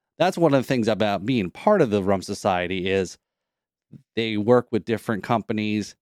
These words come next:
and buy a barrel, or they have some involvement with it to, um, get their hands on it, 'cause they know there's, there's rum enthusiasts and collectors that are going to buy something like that and add it into their collection.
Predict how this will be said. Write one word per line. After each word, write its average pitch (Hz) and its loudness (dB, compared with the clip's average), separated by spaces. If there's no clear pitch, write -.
and 101 -2
buy 95 0
a 95 -2
barrel, 92 0
or 90 -2
they 87 -10
have 90 -6
some 98 -4
involvement 95 -2
with 95 -4
it 95 -8
to, 90 -8
um, 82 -4
get 117 -8
their 120 -4
hands 156 -2
on 90 0
it, 90 -10
'cause 143 -2
they 151 -2
know 143 2
there's, 120 -2
there's 107 -4
rum 120 2
enthusiasts 113 0
and 98 -6
collectors 104 -4
that 107 0
are 98 0
going 107 -4
to 95 -10
buy 90 -2
something 90 -4
like 98 -2
that 92 -2
and 92 -4
add 101 -2
it 95 -2
into 98 -4
their 110 0
collection. 107 -4